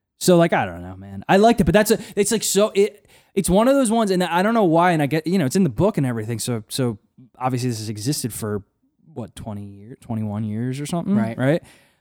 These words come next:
Speaker 1: Like, it's so interesting to me that at the temperature of, like, horror stuff now, that when someone was able to just, like, stick a spear through the head of the big scary monster that can, like, change forms and stuff,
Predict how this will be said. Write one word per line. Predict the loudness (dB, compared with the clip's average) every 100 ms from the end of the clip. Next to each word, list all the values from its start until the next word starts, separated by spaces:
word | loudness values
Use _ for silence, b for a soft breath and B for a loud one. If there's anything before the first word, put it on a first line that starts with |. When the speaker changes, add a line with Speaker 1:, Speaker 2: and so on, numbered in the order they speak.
| _
Speaker 1:
Like, | 0 0 -2 -10 _ _ _ _ _ _ _ _ _ _ _ _ _
it's | 2 2
so | 2 4 6
interesting | 4 0 0 2
to | 2
me | 4
that | 4 2
at | 0
the | -4
temperature | -2 -2 0 -2 0 2 2
of, | 0
like, | -2 -4 -6
horror | -18 -12 -2 0 0
stuff | -2 -4 -4 -2
now, | -2 -2 -2
that | -6 -4
when | -2 0 0 0 -2 -4
someone | -4 0 2 2 2
was | 0 -2
able | -2 0 0 -4
to | -6
just, | -6 -6 -6
like, | -8 -8 _
stick | -14 -8 -8 -10 -12
a | -12
spear | -10 -10 -6 -6
through | -6 -6
the | -6
head | -8 -8 -6
of | -6 -6
the |
big | -4 -4 -4
scary | -4 -4
monster | -4 -6 -6 -8
that | -8
can, | -6
like, | -6 -6
change | -6 -6 -4
forms | -2 0 0
and | -2
stuff, | 0 0 0